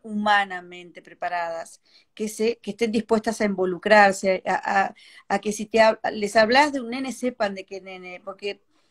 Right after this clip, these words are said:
hay muchas veces llaman por teléfono al hogar, eh, "Ay, mira, hablo por el, por, eh, los hermanos, este, fulanitos,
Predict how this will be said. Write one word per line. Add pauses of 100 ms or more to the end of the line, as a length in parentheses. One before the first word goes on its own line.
(200)
hay
muchas
veces
llaman
por
teléfono
al
hogar, (560)
eh,
"Ay,
mira,
hablo
por
el,
por,
eh,
los
hermanos,
este,
fulanitos,